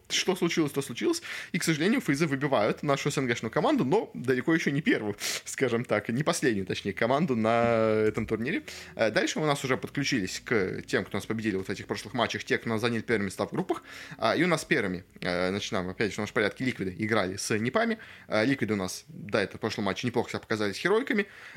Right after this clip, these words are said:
Э, вновь, опять, естественно, они были аутсайдерами, потому что, ну, Непы всё-таки считаются более сильной командой, хотя на самом деле вот именно в матче уже с Непами уже в Ликвидов побольше, и я, и все в целом больше верили, потому что, во-первых, они уже обыграли Херойков, а во-вторых, всё-таки Непов я бы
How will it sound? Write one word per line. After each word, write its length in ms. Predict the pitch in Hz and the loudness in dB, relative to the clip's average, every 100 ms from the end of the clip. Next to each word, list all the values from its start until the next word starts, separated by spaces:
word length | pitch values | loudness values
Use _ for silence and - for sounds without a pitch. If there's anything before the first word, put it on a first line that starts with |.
| - | -4
Э, 280 | 104 98 | 2 2
вновь, 300 | 95 143 147 - | 2 2 0 0
опять, 320 | 101 113 - | 0 0 0
естественно, 300 | 107 107 101 | -4 -4 -2
они 100 | 101 | 0
были 180 | 101 95 | 0 2
аутсайдерами, 540 | 92 - 180 311 269 | 0 2 0 2 -2
потому 300 | 214 143 127 | 0 0 0
что, 160 | 127 127 | -2 -4
ну, 100 | 117 | -2
Непы 240 | 127 131 | 0 0
всё-таки 260 | 107 98 107 | -2 -4 -4
считаются 260 | - 104 | -2 -2
более 180 | 107 107 | 0 -2
сильной 200 | - 123 | -2 -6
командой, 240 | 117 208 294 | -2 -2 0
хотя 160 | 160 | -2
на 60 | 139 | 0
самом 200 | 185 143 | 0 0
деле 140 | 180 | 0
вот 180 | 135 - | 0 0
именно 300 | 143 143 131 | -2 0 0
в 80 | 117 | 0
матче 300 | 139 139 127 | 0 0 -2
уже 140 | 127 | -4
с 120 | 131 | -4
Непами 400 | 135 135 349 294 - - - - | -4 0 0 -2 -6 -16 -18 -4
уже 180 | 123 202 | 0 2
в 60 | |
Ликвидов 400 | 196 160 208 190 | 0 -2 -2 -4
побольше, 500 | - 151 190 139 - | -2 0 2 0 0
и 40 | 113 | 0
я, 200 | 101 175 | 2 2
и 80 | 165 | 0
все 160 | - | -4
в 60 | 127 | -10
целом 340 | - 147 107 | -2 0 0
больше 280 | 104 113 - | 0 -2 0
верили, 220 | 175 302 | 0 0
потому 200 | 147 123 | 0 -2
что, 100 | 131 | 0
во-первых, 220 | 151 165 | 0 0
они 100 | 120 | 0
уже 120 | 120 123 | 2 2
обыграли 340 | 120 113 92 | 2 0 -2
Херойков, 420 | - 127 320 220 - - - | 0 -2 0 -4 -8 -16 -10
а 120 | 165 | -2
во-вторых, 240 | 107 196 240 | 0 0 -2
всё-таки 220 | - 156 | -4 -2
Непов 320 | 143 - - | 0 0 0
я 100 | 160 | 0
бы 120 | 190 | 0